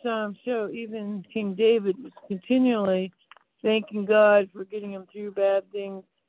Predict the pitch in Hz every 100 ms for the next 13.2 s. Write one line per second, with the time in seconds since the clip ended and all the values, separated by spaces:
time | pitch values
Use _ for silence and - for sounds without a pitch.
0 | - 185 - 202 185 196 185 190 185 180
1 | 190 190 _ - 165 185 196 190 190 196
2 | 196 196 175 190 180 - 202 208 190 -
3 | 180 - 185 185 196 190 190 180 196 190
4 | 190 185 175 _ _ _ _ - 208 208
5 | 202 196 208 202 196 196 208 196 190 196
6 | 190 - _ _ _ 202 185 190 233 240
7 | 165 185 185 185 180 202 190 185 185 185
8 | 185 185 180 196 190 185 190 185 202 202
9 | 190 190 185 - 180 185 180 180 180 _
10 | _ _ _ _ _ _ - - _ _
11 | _ _ 180 - 220 208 214 214 208 202
12 | 202 180 202 196 185 196 185 180 190 190
13 | 185 185